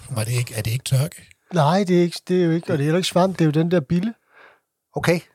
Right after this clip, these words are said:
Speaker 3: ja, bille er det jo nok.
Speaker 2: <laughs> Jamen, det er det.
Speaker 3: Jamen, det er billen så.
Speaker 2: Øh,
Speaker 3: Det kalder jeg
Speaker 2: billen,
Speaker 3: bare
Speaker 2: den,
Speaker 3: svamp,
Speaker 2: øh,
Speaker 3: fordi
Speaker 2: den,
Speaker 3: jeg ikke
Speaker 2: den spiser, øh, rødderne.
Speaker 3: Ja.
Speaker 2: Og så kommer fuglene og hakker huller.
Speaker 3: Ja.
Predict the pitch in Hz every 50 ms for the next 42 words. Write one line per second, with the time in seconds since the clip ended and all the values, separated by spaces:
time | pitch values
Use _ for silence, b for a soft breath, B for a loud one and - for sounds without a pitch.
0 | _ _ _ 135 131 151 151 - - 165 208 226 202 151 143 147 135 135 151 -
1 | - - 180 147 151 214 220 196 180 196 220 240 - _ - 165 165 160 165 165
2 | 151 - 160 165 190 185 156 - 120 104 - _ _ _ b b b b b 190
3 | 175 170 170 170 156 - - 151 139 139 131 - 139 143 - - 214 202 185 180
4 | - 196 202 - 123 127 - - 117 214 208 208 202 165 - - - 233 220 214
5 | - - 190 165 151 147 147 143 139 139 135 139 139 185 240 254 208 170 131 -
6 | _ _ _ _ _ - 156 151 - - - - - - - - 190 170 - 208
7 | - - 190 202 202 180 - - 202 226 254 254 202 175 170 151 120 147 165 160
8 | 156 135 156 190 233 226 - - _ _ _ _ - 123 120